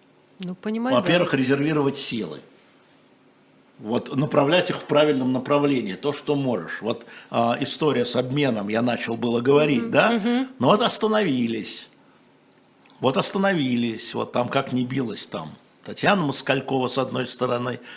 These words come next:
Speaker 2: украинский, значит, э, э, Дмит-, Дмитру Лубенец, с другой стороны, ничего. И вот, э, оно треснуло,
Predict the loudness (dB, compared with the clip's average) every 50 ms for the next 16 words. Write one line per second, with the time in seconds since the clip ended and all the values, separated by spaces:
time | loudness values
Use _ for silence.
0 | -20 -16 -12 -10 -2 0 2 4 4 2 2 0 -2 -2 -2 -2 -4 -2 -2 -2
1 | -4 -4 -6 -8 -8 -8 -6 -6 -4 -4 -4 -4 -4 -6 -6 -10 -12 -14 -18 -20
2 | -20 -20 -20 -14 _ -2 0 0 0 0 0 -2 -2 0 -2 -2 -2 -2 -2 0
3 | 0 0 0 0 -2 -2 -2 0 0 0 2 2 2 2 2 2 0 0 0 0
4 | 0 2 2 0 2 2 0 0 2 2 2 0 0 0 0 0 2 2 2 2
5 | 2 0 -2 -6 -10 -16 -20 -20 -20 -20 -20 -20 -20 -20 -20 -20 _ _ _ _
6 | -4 -2 -2 0 2 2 2 2 0 -2 -2 0 2 2 4 4 4 4 2 2
7 | 0 0 0 -2 -2 0 0 2 2 2 2 2 0 0 2 0 0 0 -2 -2
8 | -2 -2 -2 -4 -4 -8